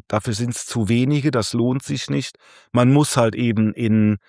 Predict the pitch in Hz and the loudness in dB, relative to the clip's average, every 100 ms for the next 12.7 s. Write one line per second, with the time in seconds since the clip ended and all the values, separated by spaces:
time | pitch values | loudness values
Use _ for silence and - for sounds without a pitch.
0 | _ - 117 113 117 113 123 127 - 123 | _ -4 2 2 2 2 2 0 -4 -2
1 | 117 107 117 113 107 110 - 120 113 113 | 0 0 -2 -2 0 -2 -2 0 2 2
2 | 110 110 110 107 107 104 113 117 113 110 | 2 2 2 0 -2 0 2 2 2 2
3 | 107 107 101 110 104 104 107 104 101 101 | 0 0 -2 -4 -2 -4 -4 -4 -4 -4
4 | - 104 104 110 - - 104 101 - 110 | -4 -2 -2 -4 -8 -4 0 0 -2 -2
5 | 101 123 123 113 104 113 107 104 101 95 | 2 2 2 0 -2 -2 0 0 0 -2
6 | _ _ _ _ _ 104 110 110 104 101 | _ _ _ _ _ -2 -2 0 -2 -2
7 | 101 101 98 127 127 127 110 113 - 127 | -2 -2 0 0 2 0 0 0 0 -2
8 | 107 104 113 110 104 101 98 135 - 147 | 0 0 0 -2 0 0 0 -2 -2 -4
9 | 120 117 120 117 - 127 120 135 139 156 | -2 0 -2 -4 -6 -4 0 2 4 4
10 | 160 156 156 143 120 - 151 135 127 135 | 4 2 0 -2 -2 0 0 0 -2 -2
11 | 131 120 131 117 92 82 82 - 90 92 | -2 -2 0 0 0 -4 -8 -6 -6 -6
12 | 95 101 95 101 98 104 | -6 -8 -6 -8 -6 -4